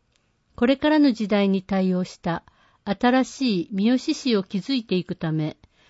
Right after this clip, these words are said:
令和五年度、二千二十三年度、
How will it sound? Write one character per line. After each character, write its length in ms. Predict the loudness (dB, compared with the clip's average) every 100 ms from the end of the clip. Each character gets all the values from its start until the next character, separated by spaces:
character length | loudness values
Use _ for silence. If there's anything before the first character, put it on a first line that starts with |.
| _ _ 2
令 160 | 4
和 160 | 6 4
五 140 | 4
年 300 | 4 4 2
度、 200 | 0 -6 _ _ _ _ -2
二 100 | 0
千 360 | 4 2 2 -2
二 160 | 2 2
十 180 | 2 -2
三 400 | 0 2 4 4
年 260 | 4 2
度、 220 | 0 -4